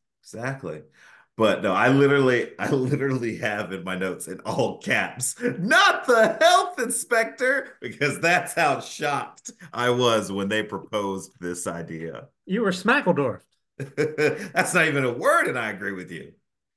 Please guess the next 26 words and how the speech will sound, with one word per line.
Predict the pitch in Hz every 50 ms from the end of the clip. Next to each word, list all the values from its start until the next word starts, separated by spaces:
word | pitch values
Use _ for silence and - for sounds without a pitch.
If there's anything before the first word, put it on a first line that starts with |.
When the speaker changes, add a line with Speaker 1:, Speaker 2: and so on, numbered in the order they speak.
| _ _ _ _ _ _ 190
Speaker 2:
And | 190 214
then | 254 254
Exhibit | 226 190 175 - 220 214 180 180 - -
C, | - - - 240 320 320 254 175 151 160 175 180 - _ _ _ _ _ _ _ _ _ _ _ _ _
each | - 226 294 233 -
exhibit | 247 185 139 - 196 220 220 175 180 156
was, | 151 147 131 117
like, | 165 151 147 139 -
that | 143 135
he's, | 156 165 143 127
like, | 151 143 127
another | 143 131 127 156 196 185 190 151
person, | - - 143 113 104 - - - 110 113
like, | 113 117 120 - -
because | 151 147 - 165 - -
he's | 185 196 -
not | 226 208 185 - - -
just | - - 226 202 233 247
the | 156
health | 156 190 240 - - -
Speaker 1:
<laughs> |
Speaker 2:
inspector, | 151 131 - - 135 123 113 117 - 107 113 117 117 - _ _ _ _ _ _ _ _ -
he's | 185 233 220 - 185
also | 175 233 285 294 277 285 - 156 139 107 95 98 113 120 117 - _ _ _ _ _ _ _ _ _ _ -
a | 170 180
cop. | 180 - - 208 269 330 - - - - -